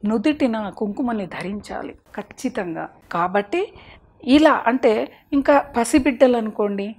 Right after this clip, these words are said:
కాటుకతో మనం బొట్టు పెడుతూ ఉంటాం పిల్లలకి, చూసాం కదా, నుదిటిన, బుగ్గన, అరికాలులో, అరిచేతిలో, పొట్ట మీద ఇలా బొట్లు ఎందుకు పెడతారు ఇన్ని అంటే కూడా దిష్టి తగలకుండా. అందుకే అరికాలుకి ఆడవాళ్ళైతే కుడికాలు,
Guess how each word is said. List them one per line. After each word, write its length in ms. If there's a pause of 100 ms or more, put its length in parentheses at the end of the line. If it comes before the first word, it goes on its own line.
(100)
కాటుకతో 480
మనం 280
బొట్టు 220
పెడుతూ 380
ఉంటాం 340
పిల్లలకి, 580 (140)
చూసాం 280
కదా, 160
నుదిటిన, 640
బుగ్గన, 640 (600)
అరికాలులో, 760
అరిచేతిలో, 680
పొట్ట 300
మీద 280 (200)
ఇలా 200
బొట్లు 400
ఎందుకు 300
పెడతారు 500
ఇన్ని 380
అంటే 300
కూడా 280 (760)
దిష్టి 420
తగలకుండా. 640 (240)
అందుకే 440 (140)
అరికాలుకి 760 (400)
ఆడవాళ్ళైతే 880
కుడికాలు, 500